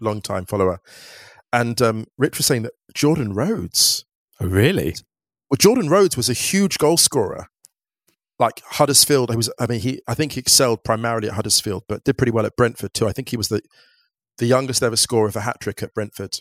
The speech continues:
Speaker 2: Mm.
Speaker 1: and scores four goals against Sheffield Wednesday in a four-all draw. I had to check this out. And then Sheffield Wednesday sign him, and he goes, and, sh-, and, and Rich is like, he basically turned someone's dad that won a competition, and he barely scores for Sheffield Wednesday.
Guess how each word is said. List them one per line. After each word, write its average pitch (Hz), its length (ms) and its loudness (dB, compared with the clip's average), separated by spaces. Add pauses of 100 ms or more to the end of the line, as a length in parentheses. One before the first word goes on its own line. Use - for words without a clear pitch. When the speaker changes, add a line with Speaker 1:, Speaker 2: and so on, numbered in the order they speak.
(120)
Speaker 2:
Mm. 104 300 0 (160)
Speaker 1:
and 123 140 0
scores - 260 4
four 175 320 4
goals 165 320 2
against 113 220 -4
Sheffield 117 240 -4
Wednesday 120 260 -2
in 98 60 -4
a 98 40 -4
four-all 104 360 0
draw. 113 260 2
I 101 40 -2
had 123 120 -4
to - 60 -14
check - 160 -4
this - 140 0
out. 110 260 -4 (720)
And 120 140 -4
then 123 400 -2 (180)
Sheffield 139 320 -2
Wednesday 139 320 -2
sign 95 300 -2
him, 92 260 -10 (340)
and - 80 -4
he 107 60 -2
goes, 101 360 0
and, 107 120 -6
sh-, - 160 -6
and, 107 180 -4
and 107 240 -6
Rich 120 220 -2
is 101 80 -6
like, 104 160 -2
he 110 60 -4
basically 117 340 -2
turned 107 240 -4
someone's 104 260 -2
dad 113 260 0
that 101 120 -10
won 95 120 -2
a 101 60 -6
competition, 98 680 -6 (720)
and 107 140 0
he 113 80 0
barely 117 320 0
scores 117 320 0
for - 80 -8
Sheffield 110 280 -4
Wednesday. 131 460 -4